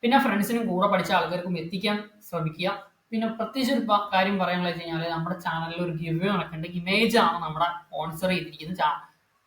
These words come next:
ചാനലിലെ ഗിഫ്റ്റ് സ്പോൺസർ ചെയ്തിട്ടുള്ളത് എം-, ഇമേജ് നിലമ്പൂരാണ്. അതുപോലെ തന്നെ മൈജി സ്പോൺസർ ചെയ്തിട്ടുണ്ട്. നിങ്ങൾക്കും ഗിവ് അവേയിൽ പങ്കെടുക്കണം താല്പര്യം ഉണ്ടെങ്കിൽ മൂന്ന് കാര്യങ്ങൾ ചെയ്താൽ മതി.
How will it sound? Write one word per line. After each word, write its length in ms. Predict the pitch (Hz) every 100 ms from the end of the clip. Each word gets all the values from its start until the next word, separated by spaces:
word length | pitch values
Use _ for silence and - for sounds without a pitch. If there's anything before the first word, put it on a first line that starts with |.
| _ 175
ചാനലിലെ 300 | 165 165 165
ഗിഫ്റ്റ് 420 | 156 - 226 254
സ്പോൺസർ 500 | - 180 180 180 190
ചെയ്തിട്ടുള്ളത് 400 | 175 175 196 269 - - - -
എം-, 280 | 170 175 180
ഇമേജ് 360 | 180 202 196
നിലമ്പൂരാണ്. 560 | 196 170 160 165 156 147
അതുപോലെ 460 | 180 165 170 170 175
തന്നെ 400 | 180 175 165 - _ _ -
മൈജി 600 | 165 180 190 208 202 - -
സ്പോൺസർ 420 | - 180 180 175
ചെയ്തിട്ടുണ്ട്. 720 | 160 156 156 156 180 233 - - _ _ _ -
നിങ്ങൾക്കും 520 | 202 214 233 240 220
ഗിവ് 240 | 208 185 202
അവേയിൽ 200 | 220 -
പങ്കെടുക്കണം 480 | 185 202 233 247
താല്പര്യം 320 | 240 202 202 202
ഉണ്ടെങ്കിൽ 280 | 190 214 - - _ _ -
മൂന്ന് 260 | 180 202
കാര്യങ്ങൾ 380 | 220 196 202 220
ചെയ്താൽ 320 | 220 185 202
മതി. 200 | 202 -